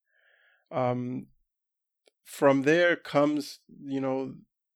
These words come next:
this, this story, this belief that this person,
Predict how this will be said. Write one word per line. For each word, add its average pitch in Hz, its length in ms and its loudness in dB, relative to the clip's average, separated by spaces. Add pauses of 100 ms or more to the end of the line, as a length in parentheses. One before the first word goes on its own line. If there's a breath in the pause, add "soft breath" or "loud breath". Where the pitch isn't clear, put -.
(260)
this, - 600 -12
this - 140 -16
story, 143 680 0
this 127 240 -10
belief 151 540 -6
that 135 300 -4 (1000)
this 143 220 -4
person, 139 640 0